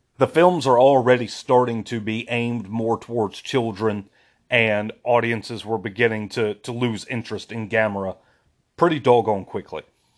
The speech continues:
So the film was successful, but it was mainly because of the low budget. And because the film was so successful, Daiei pretty much saw an opportunity to where they're like,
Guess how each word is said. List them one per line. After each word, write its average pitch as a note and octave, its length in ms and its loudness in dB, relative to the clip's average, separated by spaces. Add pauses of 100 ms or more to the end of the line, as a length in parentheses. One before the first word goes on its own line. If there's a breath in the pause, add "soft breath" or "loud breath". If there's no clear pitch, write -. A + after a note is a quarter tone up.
(240 soft breath)
So C#3 220 4
the A#2+ 100 -2
film F#3+ 320 0
was C#3+ 240 4
successful, A#2+ 600 -4
but G#2 120 0
it A2+ 120 0
was G#2+ 160 -12
mainly B2+ 440 0
because A2+ 680 -2
of G2+ 580 0 (400)
the A2+ 120 2
low G#2+ 240 4
budget. - 480 -6 (420 soft breath)
And B2+ 180 2
because D#3 420 2
the F3 100 -6
film E3 260 -4
was B2+ 120 -6
so C3 160 -4
successful, - 920 -2 (280 soft breath)
Daiei F#3 600 4
pretty E3+ 200 -4
much B2+ 400 -6 (100)
saw C3+ 800 4
an B2 120 -6
opportunity B2 760 0
to A#2+ 120 -12
where A#2 200 2
they're A#2 180 0
like, A2+ 340 2